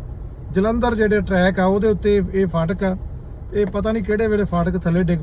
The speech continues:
ਪਏ। ਤੇ ਲਾਂਘਾ ਬਹੁਤ ਜ਼ਿਆਦਾ ਮਾੜਾ ਆ। ਟਰੱਕ ਅੰਮ੍ਰਿਤਸਰ ਨੂੰ ਜਾਣ ਵਾਲੇ, ਬਠਿੰਡਾ, ਅੰਮ੍ਰਿਤਸਰ, ਇੱਥੋਂ ਤੱਕ ਕਿ ਜੰਮੂ ਤੋਂ ਕਾਂਡਲਾ ਜਾਣ ਵਾਲੀ ਸਾਰੀ ਜਿਹੜੀ ਟਰਾਂਸਪੋਰਟ ਆ, ਇੱਥੋਂ ਹੀ ਜਾਂਦੀ ਹੈ।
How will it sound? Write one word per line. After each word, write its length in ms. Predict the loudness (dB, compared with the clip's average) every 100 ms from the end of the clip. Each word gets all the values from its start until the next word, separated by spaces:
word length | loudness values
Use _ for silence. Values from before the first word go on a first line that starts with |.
| -2
ਪਏ। 160 | -2 -4 -10 -12 -10 -10 -12 -12 -12 -12 -8
ਤੇ 120 | -4
ਲਾਂਘਾ 480 | -2 0 0 2 2
ਬਹੁਤ 380 | 2 0 0 0
ਜ਼ਿਆਦਾ 220 | 0 0
ਮਾੜਾ 560 | 2 2 2 2 2 -2
ਆ। 40 |
ਟਰੱਕ 680 | -4 -2 -2 -2 -4 -2 0
ਅੰਮ੍ਰਿਤਸਰ 380 | 2 0 0 0
ਨੂੰ 140 | 0
ਜਾਣ 200 | 2 2
ਵਾਲੇ, 180 | 2 2
ਬਠਿੰਡਾ, 680 | 0 2 2 2 0 -2 -6 -14 -16 -14 -8
ਅੰਮ੍ਰਿਤਸਰ, 600 | -2 -2 0 0 0 -2 -6 -12 -14 -14 -14 -4
ਇੱਥੋਂ 280 | -2 0 0
ਤੱਕ 200 | 0 0
ਕਿ 100 | 2
ਜੰਮੂ 540 | 2 4 4 4 2 -2 -10 -14 -14 -14 -14 -10 -4
ਤੋਂ 280 | 0 0
ਕਾਂਡਲਾ 460 | 0 0 0 4 4
ਜਾਣ 200 | 4 4
ਵਾਲੀ 160 | 2 2
ਸਾਰੀ 320 | 2 0 2
ਜਿਹੜੀ 200 | 2 2
ਟਰਾਂਸਪੋਰਟ 480 | 0 0 2 0 0
ਆ, 40 |
ਇੱਥੋਂ 220 | 0 0
ਹੀ 60 | 0
ਜਾਂਦੀ 320 | 0 -4
ਹੈ। 60 | -10